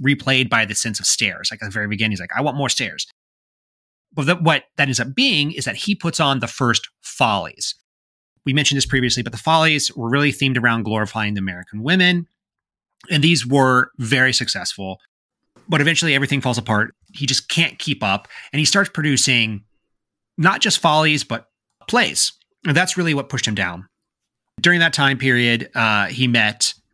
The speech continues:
Billie Burke. She's a famous actress, uh, mes-, massively successful entertainer in her own right. Uh, and they ended up, ended up getting married.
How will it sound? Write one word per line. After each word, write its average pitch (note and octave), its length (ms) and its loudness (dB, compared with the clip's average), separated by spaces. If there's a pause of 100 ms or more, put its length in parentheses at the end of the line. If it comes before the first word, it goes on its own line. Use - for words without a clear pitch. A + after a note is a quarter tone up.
Billie F#2+ 220 -4
Burke. G3 420 0
She's A2+ 220 0
a A2 40 -6
famous G#2 300 -4
actress, B2+ 760 0
uh, A2 140 2
mes-, D3+ 360 0
massively E3+ 520 0
successful A#2 560 -4
entertainer G#2+ 440 -2
in F#2+ 100 -2
her F2+ 220 -8
own D3+ 220 0
right. C3+ 380 2 (400)
Uh, A#2+ 120 0
and C3 140 -4
they B2 100 4
ended A2+ 140 2
up, G#2+ 80 0 (160)
ended A#2+ 260 -4
up - 60 -20
getting G#2+ 300 -4
married. E3 440 2